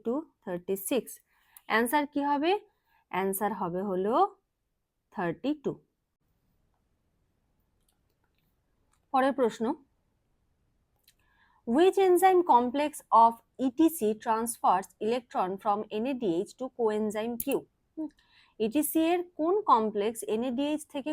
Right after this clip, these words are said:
coenzyme Q তে ইলেকট্রন স্থানান্তর করে? কমপ্লেক্স ওয়ান, কমপ্লেক্স টু, কমপ্লেক্স থ্রি, কমপ্লেক্স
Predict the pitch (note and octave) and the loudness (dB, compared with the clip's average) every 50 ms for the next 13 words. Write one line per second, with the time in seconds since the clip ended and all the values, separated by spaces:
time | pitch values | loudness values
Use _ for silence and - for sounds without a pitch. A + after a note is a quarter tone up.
0 | D4 - B3 A3+ A3+ A#3 A#3+ A#3+ A#3+ B3+ B3+ C4+ B3+ - A#3+ A3+ G#3+ G#3 C#4+ D#4 | -6 -2 -2 -2 -2 -2 -4 -4 -4 -4 -6 -6 -8 -6 -4 -4 -4 -2 -2 -2
1 | C#4+ G3+ G3 G3 - - G#3 B3 C4+ - - - F3 F3 F3+ F3 F3 F3 E3+ D#3+ | -2 -2 -4 -6 -6 -8 -8 -8 -8 -10 -8 -6 -4 -4 -4 -4 -4 -6 -10 -8
2 | - D3+ D3+ D#3+ - G3 G3+ A3 A3 B3+ C4 B3 - - A#3 A3+ A#3 C4+ C#4 - | -8 -12 -12 -6 -4 -4 -4 -4 -4 -6 -8 -10 -10 -4 -4 -2 -2 -2 -2 -2
3 | A3+ G#3 G3+ G3+ G#3+ G#3 G#3 - - - B3 C4+ - B3 G3 F#3+ F3+ - G#3+ - | -2 -2 -4 -8 -10 -10 -10 -12 -16 -14 -14 -8 -6 -6 -6 -6 -8 -14 -16 -16
4 | - - - C#4+ C#4 - G3+ F3 F3 F#3 F#3 F#3+ - | -16 -12 -12 -10 -6 -4 -4 -4 -4 -8 -10 -12 -14